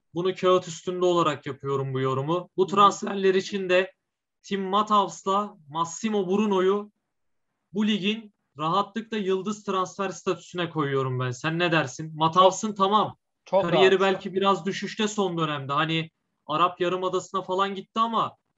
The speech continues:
Speaker 2: Aynen.
Speaker 1: Matavs büyük bir oyuncu ya. Ne diyorsun? Hani şu an bu ligde hani Bursaspor tahtayı açmadan önce mesela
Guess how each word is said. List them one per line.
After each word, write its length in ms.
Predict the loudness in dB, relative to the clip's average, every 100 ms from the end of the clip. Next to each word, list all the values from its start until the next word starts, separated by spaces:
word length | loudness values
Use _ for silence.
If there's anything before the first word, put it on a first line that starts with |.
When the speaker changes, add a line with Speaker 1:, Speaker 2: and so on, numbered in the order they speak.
| -12
Speaker 2:
Aynen. 140 | -10
Speaker 1:
Matavs 420 | 0 2 0 -4
büyük 420 | -12 -2 -2 -2
bir 60 | 0
oyuncu 420 | 2 2 -4 -6
ya. 180 | -4 -2
Ne 160 | -2 0
diyorsun? 340 | 0 0 -6
Hani 360 | -2 -2 -2 -6 _ _ _ _ _ _
şu 260 | -16 -4 0
an 340 | 2 0 -4 -10
bu 180 | -4
ligde 440 | -2 -2 -2 -4 -4
hani 420 | -4 -2 -4 -6 _
Bursaspor 640 | -8 -4 -4 -2 -2 0
tahtayı 420 | 2 0 0 0 0
açmadan 420 | -2 -4 -2 0
önce 240 | -2 -4
mesela 500 | -6 -6 -4 -4 -4